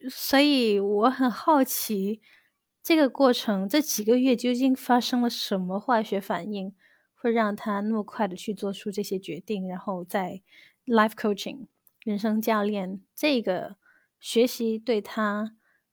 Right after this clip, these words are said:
做出这些改变起到什么样的作用？<laughs> 我们邀请 Elaine 来介绍一下自己。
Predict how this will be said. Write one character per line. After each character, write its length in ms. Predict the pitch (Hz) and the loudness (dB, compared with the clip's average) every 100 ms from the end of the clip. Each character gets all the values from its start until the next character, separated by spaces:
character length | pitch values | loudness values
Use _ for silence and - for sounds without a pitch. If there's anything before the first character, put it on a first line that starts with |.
| _ | _
做 160 | 254 | 0
出 140 | 233 208 | 0 -2
这 100 | 220 | -2
些 160 | 220 | -2
改 180 | 196 175 | -4 -6
变 380 | 196 208 185 185 _ _ | -4 -6 -6 -10 _ _
起 140 | 202 | -6
到 140 | 196 190 | -6 -6
什 200 | - 180 | -8 -6
么 80 | |
样 200 | 185 202 | -6 -6
的 200 | 180 - - | -10 -14 -12
作 220 | - 285 | -2 0
用？ 240 | 262 - - _ _ _ _ _ | 0 -4 -8 _ _ _ _ _
<laughs> 640 | _ _ - - 302 - | _ _ -20 -8 -8 -4
我 60 | 240 | -2
们 100 | 233 | 2
邀 160 | 262 311 | 4 4
请 180 | 302 226 | 2 0
Elaine 300 | 226 254 240 | 4 4 4
来 120 | 240 | 0
介 220 | 214 262 | 4 2
绍 180 | 262 240 | 4 2
一 80 | 220 | 2
下 160 | 240 | 2
自 240 | 220 233 214 | 0 0 -2
己。 280 | 196 - | -4 -12